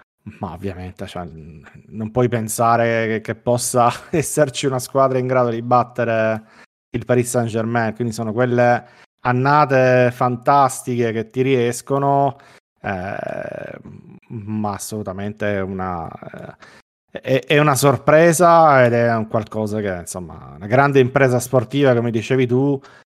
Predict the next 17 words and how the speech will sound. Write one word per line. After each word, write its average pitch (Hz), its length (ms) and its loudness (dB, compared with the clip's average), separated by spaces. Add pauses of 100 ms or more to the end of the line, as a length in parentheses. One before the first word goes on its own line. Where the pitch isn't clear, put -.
(260)
ma 95 300 -6
anche 117 720 2
qualcosa 123 560 4
da 123 120 6
riflettere, 123 1000 4
ma 107 320 -4
seriamente 120 720 -4
per 101 120 -6
il 98 100 -8
Paris 98 260 -12
Saint-Germain, 92 560 -10
perché - 280 -12
con 120 200 -4
tutto 147 320 0
quello 135 180 4
che 127 200 0
costa 117 1000 2